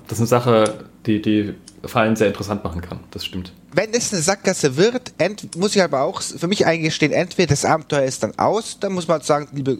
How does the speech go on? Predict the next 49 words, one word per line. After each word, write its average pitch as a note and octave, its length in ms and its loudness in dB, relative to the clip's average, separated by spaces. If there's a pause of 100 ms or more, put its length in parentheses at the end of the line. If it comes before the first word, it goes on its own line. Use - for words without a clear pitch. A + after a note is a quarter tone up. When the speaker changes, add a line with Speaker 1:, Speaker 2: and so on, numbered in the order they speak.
Speaker 2:
liebe B2+ 240 0
Gruppe, A#3+ 420 -2 (800)
das C#3+ 260 -6
war D3+ 160 4
halt D3 260 0
jetzt D3 240 4
eure C#3+ 200 2
Herausforderung, F3+ 640 0
ihr D3+ 40 4
habt D3+ 120 -2
die D3+ 60 0
nicht C#3+ 160 0
geschafft, - 460 0
ihr C3+ 80 4
habt B2+ 120 -4 (320)
quasi, C#3+ 300 0
das C3 140 0
Spiel C#3+ 200 2
ist B2 160 -2
rum, F3 180 0
wir E3+ 80 2
machen D3 160 0
eine C#3 80 -6
neue B2+ 160 2
Sitzung. G#3+ 500 0 (640)
Oder G3+ 260 2
ich F#3+ 100 -2
muss G3+ 200 0
halt E3+ 140 0
was E3+ 140 0
konstruieren, F3 640 2
aber C3+ 240 0 (400)
das C#3 160 -2
ist - 100 0
aus D3+ 140 -4
mir, E3 220 2 (180)
aus D3 160 -4
für D3+ 100 -2
mich E3+ 240 0
eine D3 140 2
Sache, D#3 300 0 (180)
die D#3 80 2
ich - 160 -4
vorher D3+ 280 2
festlege, D#3 480 2
wie C#3 60 0
ich C3 100 -2
spielen G#3 300 2
möchte. A#2 400 0